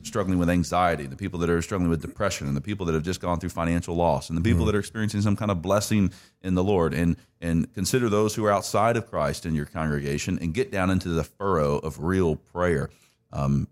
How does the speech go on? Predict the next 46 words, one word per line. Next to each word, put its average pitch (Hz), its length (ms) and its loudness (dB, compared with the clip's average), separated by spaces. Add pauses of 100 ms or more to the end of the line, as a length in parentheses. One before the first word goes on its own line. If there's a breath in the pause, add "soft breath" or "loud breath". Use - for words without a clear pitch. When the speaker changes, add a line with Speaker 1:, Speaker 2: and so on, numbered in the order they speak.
Speaker 1:
bringing 104 300 4
those 92 260 0
needs 87 280 0
to 82 80 -4
God, 67 400 -2 (160)
asking 85 440 -2
Him 73 240 0
to - 80 -10
provide 71 480 -2
for 73 180 -6
them 69 240 0
at 71 80 -2
their 71 120 -10
point 76 280 -4
of - 100 -6
need. 73 300 -4 (180)
Speaker 2:
How 123 120 -4
long 98 520 0
should 82 380 -6
pastoral 80 520 -2
prayers - 420 -6
be? 67 260 -8 (560 loud breath)
Speaker 1:
You 110 80 -2
know, 117 60 2
the 98 60 0
Puritans 113 460 -2
say, 78 460 4
you 80 200 2
know, 82 60 2
it 76 80 -2
shouldn't - 240 0
be, 90 120 4
really 92 200 2
be 80 140 0
too 117 260 -2
long. - 420 0
Speaker 2:
Only 117 100 0
Speaker 1:
So 104 80 2
just 82 80 0
Speaker 2:
forty-five 95 300 2
Speaker 1:
maybe, 82 140 4
Speaker 2:
minutes. 80 200 4
Speaker 1:
yeah, 69 60 4
make 76 200 2
fifteen - 420 -2
minute, 73 300 2